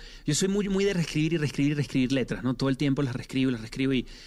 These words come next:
y pocas veces uno llega como a letras donde uno está cien por ciento satisfecho y esa es una de las pocas, ¿no? Entonces yo quedé como muy,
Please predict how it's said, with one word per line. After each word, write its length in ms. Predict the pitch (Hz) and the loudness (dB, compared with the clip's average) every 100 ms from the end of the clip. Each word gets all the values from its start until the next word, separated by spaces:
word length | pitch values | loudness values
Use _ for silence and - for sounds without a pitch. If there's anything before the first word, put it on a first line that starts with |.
| - - | -12 -4
y 140 | 131 | -4
pocas 340 | - 160 170 | -2 0 2
veces 260 | 170 160 180 | 2 2 0
uno 220 | 165 160 | 0 2
llega 320 | 151 147 156 | 2 2 0
como 220 | 147 147 131 | -2 -2 0
a 20 | |
letras 260 | 123 127 | 0 0
donde 160 | 131 139 | 0 0
uno 120 | 123 | 0
está 120 | 117 | -2
cien 180 | 127 147 | -2 -2
por 100 | 135 | 0
ciento 140 | 131 135 | 0 0
satisfecho 440 | 135 - 120 143 | 0 -2 -2 0
y 60 | 135 | 0
esa 140 | 120 | 2
es 60 | 131 | 2
una 140 | 135 | 2
de 80 | 131 | 0
las 100 | 110 | -2
pocas, 300 | 127 113 - | -4 -4 -6
¿no? 80 | 107 | -10
Entonces 240 | 107 113 | -8 -4
yo 100 | 131 | -2
quedé 220 | 131 143 | 0 0
como 220 | 135 143 117 | 0 0 0
muy, 400 | 107 107 117 | -2 -2 -2